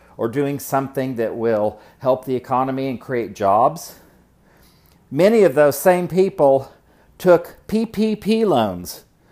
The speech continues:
just in the last couple of years. And those loans don't have to be paid back. Hypocrites.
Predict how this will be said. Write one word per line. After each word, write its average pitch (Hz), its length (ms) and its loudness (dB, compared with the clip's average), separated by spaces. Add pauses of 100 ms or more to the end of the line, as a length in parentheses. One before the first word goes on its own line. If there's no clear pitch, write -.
(220)
just 214 240 0
in 214 100 2
the 196 60 2
last 196 320 4
couple 202 300 0
of 190 60 2
years. 180 560 -2 (1160)
And 165 320 0 (100)
those 233 340 6
loans 240 320 2
don't 196 340 0
have 185 280 0
to 190 80 -2
be 190 120 0
paid 196 340 2
back. 208 460 2 (3750)
Hypocrites. - 800 -6